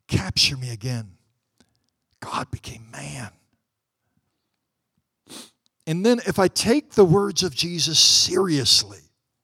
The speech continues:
become mercy.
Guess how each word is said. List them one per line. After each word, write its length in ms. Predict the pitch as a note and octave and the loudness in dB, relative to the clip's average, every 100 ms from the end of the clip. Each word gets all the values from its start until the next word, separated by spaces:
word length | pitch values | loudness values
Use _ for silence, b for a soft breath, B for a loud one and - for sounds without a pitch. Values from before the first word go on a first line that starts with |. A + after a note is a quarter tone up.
| _ _ _ _ _ _ _ _ _ _ | _ _ _ _ _ _ _ _ _ _
become 600 | D#3+ - - A3 B3 B3 | -16 -10 -2 2 2 0
mercy. 800 | A3+ A3 - - - C3+ A2+ | -2 0 2 2 2 -2 -14